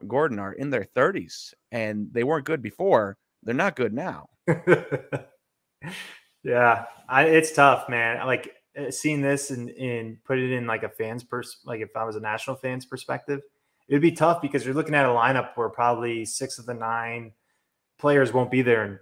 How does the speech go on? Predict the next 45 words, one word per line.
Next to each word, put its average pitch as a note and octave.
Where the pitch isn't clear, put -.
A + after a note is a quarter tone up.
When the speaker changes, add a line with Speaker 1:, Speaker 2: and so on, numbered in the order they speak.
Speaker 2:
two A#2
or A2
three A2
years. G#2+
So A#2+
Speaker 1:
Yeah. C3
Speaker 2:
it's C3
like, C3
how C3
do D3
you D3
get C3
excited, A#2
you B2
know, A2
to B2
watch A#2
besides A2+
your A2+
Juan A2
Soto? A2+
And, A#2+
Speaker 1:
It's B2+
Speaker 2:
uh, A#2
Keibert A#2
Speaker 1:
It's B2
Speaker 2:
Ruiz. -
Speaker 1:
very D#3+
conceivable C3
that A2
the A2+
only C#3+
guys C3
that'll A#2
be A#2+
here A#2+
in G#2+
three B2
years A2+
are G2+
Juan G#2
Soto G2
and F2+
Keibert F2+
Ruiz. E2+